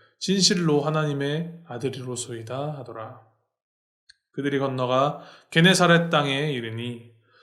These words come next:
그곳 사람들이 예수이신 줄을 알고 그 근방에 두루 통지하여 모든 병든 자를 예수께 데리고 와서, 다만 예수의 옷자락이라도 손을 대게 하시기를 간구하니,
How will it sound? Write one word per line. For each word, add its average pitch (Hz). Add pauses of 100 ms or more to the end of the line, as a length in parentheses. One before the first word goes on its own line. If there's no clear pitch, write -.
(320)
그곳 185
사람들이 175
예수이신 175
줄을 151
알고 127
그 147
근방에 139
두루 170
통지하여 127
모든 202
병든 139
자를 135
예수께 120
데리고 120
와서, 131 (640)
다만 185
예수의 160
옷자락이라도 180
손을 180
대게 139
하시기를 131
간구하니, 123